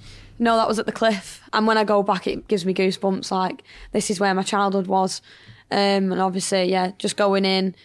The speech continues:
getting on the Astro, coming out, dirty as, black Astra all over you, uh, taking it home in your boots and it all on the floor at home. But yeah, the cliff definitely has so many special memories for me.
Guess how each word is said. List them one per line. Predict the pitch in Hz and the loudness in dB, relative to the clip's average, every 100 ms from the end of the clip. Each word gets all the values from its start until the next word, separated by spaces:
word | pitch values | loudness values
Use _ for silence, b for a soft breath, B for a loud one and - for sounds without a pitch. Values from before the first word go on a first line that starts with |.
| b | b
getting | 208 208 | -2 0
on | 196 | 2
the | 190 | 0
Astro, | 180 - 196 190 | -2 -2 0 0
coming | 190 202 190 | 0 0 2
out, | 185 190 185 | 2 0 0
dirty | 196 196 185 | 0 2 0
as, | 185 180 - - _ _ | 0 0 -4 -10 _ _
black | 202 190 - | -2 -2 -2
Astra | 190 - 208 | -6 -2 0
all | 190 190 | 2 2
over | 185 185 180 | 2 0 0
you, | 185 180 b b b | 0 -2 b b b
uh, | - 196 190 | -2 0 0
taking | - 196 196 | 0 -2 0
it | 196 196 - | -2 -2 -2
home | 202 196 190 | 0 2 2
in | 190 | 2
your | 190 | 2
boots | 196 196 - | 2 2 0
and | 196 | -4
it | - | -4
all | - 196 | 0 0
on | 196 | 0
the | 190 | -2
floor | - 202 190 185 | -2 0 2 2
at | |
home. | 190 190 190 | 2 2 2
But | 190 - b b b | 0 -2 b b b
yeah, | - - - - _ _ | -2 0 -2 -8 _ _
the | 214 | -6
cliff | - 196 - | 0 0 0
definitely | 190 - 180 | -4 -4 -2
has | 190 190 - - - | 0 -2 -4 -10 -6
so | 202 190 | -2 0
many | 190 180 | 0 -2
special | - 180 185 | -4 -6 -4
memories | 180 180 180 | -4 -4 -6
for | 196 | -8
me. | 185 | -8